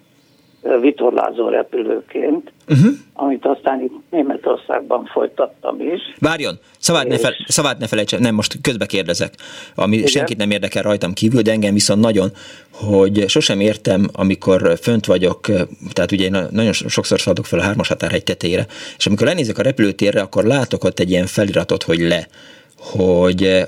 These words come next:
Speaker 2: az, az miért van oda kiírva? Tehát így ki van rakva,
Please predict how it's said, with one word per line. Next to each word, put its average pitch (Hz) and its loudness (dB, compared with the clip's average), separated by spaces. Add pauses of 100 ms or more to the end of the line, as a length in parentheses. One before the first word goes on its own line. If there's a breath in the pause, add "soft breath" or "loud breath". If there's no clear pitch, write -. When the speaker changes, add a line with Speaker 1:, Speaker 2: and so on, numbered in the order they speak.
Speaker 2:
az, 92 -2
az 90 -2
miért 135 4
van 110 2
oda 78 2
kiírva? 76 0 (960)
Tehát 90 -2
így 107 0
ki 156 2
van 104 0
rakva, 95 0